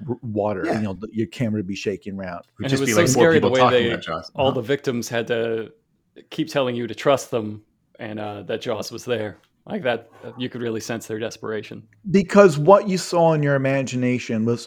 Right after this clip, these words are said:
Speaker 1: always so much worse. And, and what you saw in your imagination and then the C G I <laughs> recreation of
Speaker 3: Yeah,
Speaker 1: them.
Speaker 3: I see the C G I in my imagination. It looks exactly like that.
Speaker 2: I love in
Speaker 1: Uh,
Speaker 2: Jaws when
Speaker 1: I,
Speaker 2: they
Speaker 1: I
Speaker 2: cut,
Speaker 1: consider it to
Speaker 2: they
Speaker 1: be an
Speaker 2: cut to that,
Speaker 1: masterpiece.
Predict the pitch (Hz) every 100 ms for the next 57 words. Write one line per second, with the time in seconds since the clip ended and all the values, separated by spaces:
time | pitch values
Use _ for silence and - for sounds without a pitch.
0 | - 127 120 117 104 - - 131 123 123
1 | 120 113 110 104 - - - 98 101 123
2 | 117 98 95 - - - _ _ _ _
3 | - 170 170 175 156 208 196 202 190 180
4 | 165 156 147 139 151 143 139 123 120 151
5 | 135 - - 151 135 120 151 143 131 127
6 | 135 110 117 - - _ - 214 - 175
7 | 202 123 123 135 127 139 151 139 131 139
8 | 127 127 127 - 151 202 110 107 - -
9 | 120 101 - - 117 - 120 110 110 -
10 | 110 87 151 - - _ _ _ _ _
11 | - 123 143 175 151 120 113 - 151 147
12 | 101 113 120 165 - 190 160 120 139 127
13 | 123 117 110 107 101 -